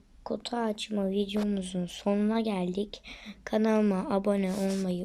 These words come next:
unutmayın. Ee, yine, e, bu sezon bitiyor. Bir dahaki sezona da, bu sezon başka video koymam diye düşünüyorum. Bir dahaki sezona da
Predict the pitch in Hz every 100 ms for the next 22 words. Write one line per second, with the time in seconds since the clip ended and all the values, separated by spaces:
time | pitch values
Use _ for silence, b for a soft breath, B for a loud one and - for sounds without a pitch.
0 | - 190 202 226 - 247 240 233 240 262
1 | - - - B B - - - - -
2 | 185 180 180 180 180 B B B 226 247
3 | 202 185 - - - - - - - -
4 | _ - - - 190 185 185 - - -
5 | - 226 - - 220 208 214 214 208 -
6 | - 220 202 196 208 - - 208 208 202
7 | 208 - 214 196 196 196 196 196 190 190
8 | - B B B B - 202 - 196 190
9 | 190 190 185 - - 196 190 - - 196
10 | 185 190 185 - 196 196 196 190 185 185
11 | 185 190 185 208 233 B B B 220 226
12 | 220 208 208 - 214 202 208 208 196 202
13 | 247